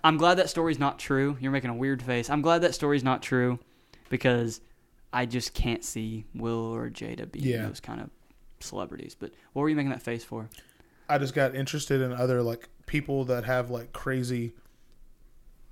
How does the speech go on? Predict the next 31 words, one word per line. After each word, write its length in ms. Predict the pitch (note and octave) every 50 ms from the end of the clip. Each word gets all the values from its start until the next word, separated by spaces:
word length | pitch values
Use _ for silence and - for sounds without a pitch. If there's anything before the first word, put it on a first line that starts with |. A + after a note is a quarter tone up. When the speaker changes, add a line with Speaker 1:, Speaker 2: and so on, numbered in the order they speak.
| - - -
Speaker 2:
weird, 520 | B2+ A2+ B2 C3 B2+ B2+ B2+ B2+ A#2 A#2 - - - -
like, 220 | A#2+ A#2 A2+ A2+ _ -
in 180 | C#3 C3+ B2+
shape 460 | A#2 - - - B2+ B2 B2+ B2+ - - - - - - - - -
athleticism. 840 | C3+ C3 B2+ - - - C3 C3 C3 C3 - - C#3+ C#3 C#3+ D3 C#3+ C#3 - - - _ _ - -
Francis 420 | - - D3+ F3 F3 F#3 F3+ -
Ngannou, 520 | F3+ F3 D#3+ F3 F#3 F3+ C#3+ A2+ G#2+ G#2+ G#2+
the 80 | A2+
current 260 | A2+ - C#3+ C#3+ C3+
number 220 | B2 C3 C3+ C#3 C3+
one 160 | C3 C3+ C3+
contender 400 | - C3+ B2 A#2 C3 C3+ C3 B2+
for 120 | - -
the 60 | A#2+ A#2
heavyweight 420 | B2+ C3 B2+ C3 C3 C3 C3 - - - - - - - - - - -
championship 720 | - - C#3+ C#3 C3+ D3 C#3+ C#3 C#3 - D3+ D3+ - - - -
in, 60 | - C3
Speaker 1:
Oh, 40 | B2+
Speaker 2:
uh, 40 | A#2+ B2
the 40 | B2
Speaker 1:
okay. 160 | B2 B2 B2+
Speaker 2:
U 60 | C3+ C3+
F 60 | B2+
C. 120 | - D#3+
Speaker 1:
Yeah, 200 | - - B2+ A#2
I 60 | A2+ A#2
was 140 | A#2 -
like, 140 | G#2+ G#2+ -
"Who?" 280 | - B2 C3+ E3+ G3+ G3
Speaker 2:
Six 360 | - - - - G3+ - -
four. 320 | - - C3 C3 C3+ D#3